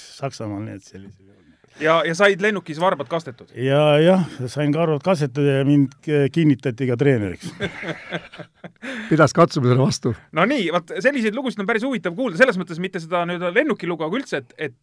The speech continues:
Speaker 2: tol ajal oli see süsteem, kui su õpilane sai liidukoondisse, et siis neid treenereid ikkagi peeti
Speaker 1: Ja,
Speaker 2: meeles.
Speaker 1: ja.
Speaker 2: See on ju väga
Speaker 1: Ja,
Speaker 2: kihvt tegelikult.
Speaker 1: ja,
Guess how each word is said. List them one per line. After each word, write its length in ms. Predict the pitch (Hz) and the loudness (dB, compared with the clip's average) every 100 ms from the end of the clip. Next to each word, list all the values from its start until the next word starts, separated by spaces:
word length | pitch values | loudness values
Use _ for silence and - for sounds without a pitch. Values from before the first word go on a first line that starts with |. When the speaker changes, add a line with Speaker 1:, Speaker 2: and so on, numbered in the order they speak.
| _ | _
Speaker 2:
tol 260 | 202 226 | -2 0
ajal 300 | 190 233 170 | 2 0 0
oli 120 | 180 160 | -4 -6
see 120 | 143 | -8
süsteem, 440 | 139 123 262 208 117 | -10 -8 -4 -4 -6
kui 100 | 147 | -10
su 120 | 139 _ _ | -12 _ _
õpilane 420 | 233 - 151 143 131 | -10 -8 -6 -8 -6
sai 140 | 160 | -6
liidukoondisse, 800 | 240 226 160 311 214 147 - 139 120 _ | -4 -4 0 0 -2 -6 -6 -6 -6 _
et 180 | - 139 | -8 -8
siis 160 | 160 151 | -6 -6
neid 140 | 147 | -6
treenereid 460 | 151 262 196 135 135 | -4 -2 0 -2 -6
ikkagi 260 | 165 131 131 | -10 -8 -2
peeti 300 | 196 120 160 | -2 0 -2
Speaker 1:
Ja, 60 | |
Speaker 2:
meeles. 320 | 98 113 92 - _ | -2 -2 -6 -16 _
Speaker 1:
ja. 160 | 110 123 | -8 -2
Speaker 2:
See 100 | 233 | -2
on 100 | 196 | 0
ju 60 | 190 | 2
väga 200 | 214 - | 2 2
Speaker 1:
Ja, 60 | |
Speaker 2:
kihvt 180 | - 120 | 0 0
tegelikult. 400 | 151 127 120 | -2 -2 -2
Speaker 1:
ja, 80 | 123 | -4